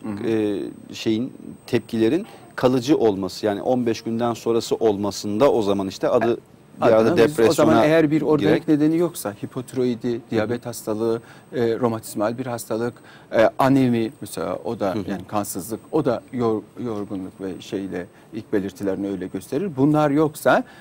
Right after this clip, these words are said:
Speaker 1: o zaman da bunlar zaten depresyonun majör bulguları. Çok önemli bir bulguları. E, bunların,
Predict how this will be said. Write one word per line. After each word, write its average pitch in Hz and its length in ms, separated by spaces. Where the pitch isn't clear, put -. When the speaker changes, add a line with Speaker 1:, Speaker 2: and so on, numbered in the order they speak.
Speaker 1:
o 143 100
zaman 135 260
da 233 120
bunlar 160 260
zaten 160 380
depresyonun 147 500
majör 151 380
bulguları. 90 360
Çok 131 200
önemli 90 340
bir 90 100
bulguları. 95 540
E, 101 340
bunların, 117 420